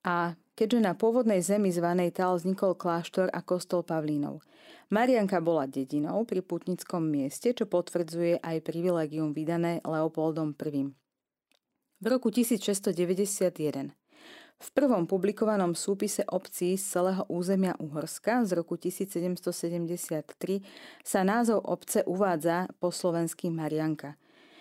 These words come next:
po latinsky Vallis Mariana a po nemecky Maria Tal. Matej Bell v notíciách označuje len pútnické miesto, keď píše Vallis de Mariana,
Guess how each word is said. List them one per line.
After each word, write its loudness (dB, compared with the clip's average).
po 4
latinsky 0
Vallis 2
Mariana 0
a -4
po -4
nemecky 0
Maria 0
Tal. -6
Matej 4
Bell 2
v 0
notíciách 2
označuje 2
len -2
pútnické 0
miesto, 0
keď -2
píše 0
Vallis 0
de -2
Mariana, 2